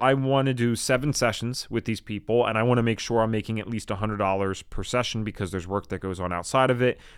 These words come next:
Um, I obviously have to sit there for the forty-five, fifty minutes and work with the client. So I wanna be making bare minimum sixty dollars an hour total. So I would need to charge about a hundred dollars per session to do that. I'm not going to explicitly say that it's a hundred dollars per session.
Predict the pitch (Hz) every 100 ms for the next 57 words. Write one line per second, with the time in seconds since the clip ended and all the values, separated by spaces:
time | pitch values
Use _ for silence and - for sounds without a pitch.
0 | - 104 95 92 101 98 - 107 92 -
1 | 104 107 - 101 95 104 95 98 92 -
2 | - 104 101 - 95 101 - 98 - 127
3 | 135 - - - 123 151 143 123 123 113
4 | 117 - 113 98 127 123 123 131 113 101
5 | 104 - 120 - 107 104 101 101 98 98
6 | 90 - 170 175 165 - 113 107 113 110
7 | - - 110 101 104 95 110 107 98 95
8 | 95 - 98 101 95 101 92 110 117 110
9 | - - - - 127 143 - 139 139 135
10 | - 131 131 123 - - 117 120 120 110
11 | 160 170 135 117 117 101 101 90 90 90
12 | - 95 - 82 -